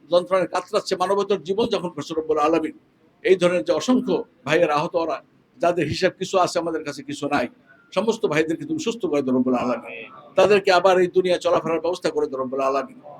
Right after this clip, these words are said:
Speaker 1: রব্বুল আলামিন, যে সমস্ত পরিবারগুলো হীনমন্যতায় ভুগছে রব্বুল আলামিন, রব্বুল আলামিন, তাদের পরিবারকে তুমি শান্তি বিরাজ করে দাও রব্বুল আলামিন। দয়া মায়া মেহেরবান খোদা, যারা এখন উপার্জনহীন অবস্থায় আছে রব্বুল আলামিন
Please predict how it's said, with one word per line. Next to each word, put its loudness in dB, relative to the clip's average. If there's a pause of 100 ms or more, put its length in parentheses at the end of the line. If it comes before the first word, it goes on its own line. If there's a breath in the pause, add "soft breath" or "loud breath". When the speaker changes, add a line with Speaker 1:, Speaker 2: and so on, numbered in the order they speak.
(220)
Speaker 1:
রব্বুল 6
আলামিন, 4
যে -6
সমস্ত -4
পরিবারগুলো 2 (460)
হীনমন্যতায় 0
ভুগছে 2
রব্বুল 0
আলামিন, 4 (180)
রব্বুল -2
আলামিন, 0
তাদের 2 (260)
পরিবারকে 0
তুমি -4
শান্তি -6 (280)
বিরাজ 2
করে 0
দাও -2
রব্বুল 0
আলামিন। -6 (460)
দয়া 4
মায়া -2
মেহেরবান -2
খোদা, -6 (380)
যারা 4 (480)
এখন 0 (880)
উপার্জনহীন 4
অবস্থায় 2
আছে 0
রব্বুল 0
আলামিন 2